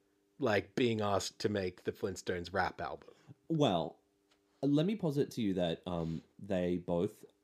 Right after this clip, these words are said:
Speaker 2: as far as I know, were involved with the creation of future cartoon-based, uh, albums.
Speaker 1: Oh,
Speaker 2: So,
Speaker 1: really?
Speaker 2: probably pretty good.
Speaker 1: I don't know if I saw a lot of
Speaker 2: Okay,
Speaker 1: this. Do
Speaker 2: so
Speaker 1: you
Speaker 2: in
Speaker 1: have info on that?
Speaker 2: nineteen ninety-six, they were involved with the creation of Dumb and Dumber,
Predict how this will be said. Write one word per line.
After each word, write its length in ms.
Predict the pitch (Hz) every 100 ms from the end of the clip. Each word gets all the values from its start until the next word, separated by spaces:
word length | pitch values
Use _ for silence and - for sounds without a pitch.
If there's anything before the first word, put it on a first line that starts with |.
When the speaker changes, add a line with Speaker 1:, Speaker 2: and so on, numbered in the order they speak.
| _ _
Speaker 2:
as 180 | 95 -
far 240 | - 85
as 140 | 82 - 85
I 140 | 82
know, 200 | 80 76
were 220 | 78 92
involved 480 | 92 92 87 92 -
with 120 | 92
the 60 | 95
creation 440 | - 92 85 -
of 100 | 85
future 340 | - 90 - 98
cartoon-based, 1000 | - 92 - 107 104 98 113 113 - - _ _ _ _ -
uh, 240 | 95 90 -
albums. 640 | 101 107 165 254 277 - _ _ _ 196
Speaker 1:
Oh, 100 | 254
Speaker 2:
So, 80 | 226
Speaker 1:
really? 340 | 330 392 220
Speaker 2:
probably 380 | 143 175 196 208
pretty 260 | - 185 156
good. 380 | 131 104 - -
Speaker 1:
I 100 | 147
don't 160 | 247 330
know 140 | 294
if 140 | 311 294
I 80 | 262
saw 160 | 294
a 180 | 339 311
lot 160 | 127 104
of 80 |
Speaker 2:
Okay, 80 | 95
Speaker 1:
this. 140 | 87 -
Do 80 |
Speaker 2:
so 40 | 165
Speaker 1:
you 60 | 214
Speaker 2:
in 100 | 196
Speaker 1:
have 100 | 196
info 40 | 214
on 20 |
that? 60 | 208
Speaker 2:
nineteen 60 | 190
ninety-six, 520 | 175 139 - 117 - -
they 180 | 104
were 200 | 117 165
involved 420 | 170 170 117 98 95
with 140 | 90
the 80 | 92
creation 580 | 98 85 87 - 87 85
of 180 | 87 82
Dumb 320 | 92 95 98 -
and 180 | 90 82
Dumber, 420 | 98 87 76